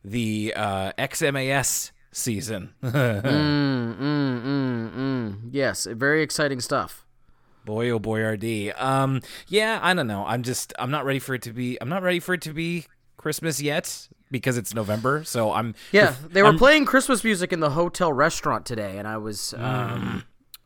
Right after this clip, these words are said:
Speaker 2: it's,
Speaker 1: Man.
Speaker 2: it's, it's really come on strong, I feel like. And I mean, I don't know if you've been in a grocery store lately, but you would think it was December twenty-second, given, uh, the, the way grocery stores are currently decorated.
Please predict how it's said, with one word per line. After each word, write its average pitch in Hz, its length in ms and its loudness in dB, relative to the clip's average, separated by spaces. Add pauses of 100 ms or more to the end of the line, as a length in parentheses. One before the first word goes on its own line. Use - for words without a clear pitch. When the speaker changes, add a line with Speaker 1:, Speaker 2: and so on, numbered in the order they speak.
Speaker 2:
it's, 113 240 -4
Speaker 1:
Man. 110 120 -2
Speaker 2:
it's, - 500 -4
it's 131 220 -10
really 160 680 4 (160)
come 165 220 0
on 143 160 0
strong, 139 480 0
I 107 80 -6
feel 104 240 -8
like. - 240 -14
And 151 100 2
I 165 60 6
mean, 175 200 0 (140)
I - 60 0
don't 190 80 10
know 202 80 10
if 160 80 0
you've 143 100 -6
been 170 140 0
in 131 100 0
a 120 60 0
grocery 143 440 2
store 123 280 -2
lately, 104 360 -6
but 101 300 -8
you 139 100 -2
would 127 140 -4
think 147 160 -4
it 131 100 -2
was 110 160 -6
December 113 420 -4
twenty-second, 107 880 -4
given, 104 360 -10
uh, 98 300 -10
the, 113 160 -12
the 120 160 -10
way 113 200 -6
grocery 113 380 -6
stores 104 300 -8
are 98 60 -14
currently 95 320 -10
decorated. 101 500 -12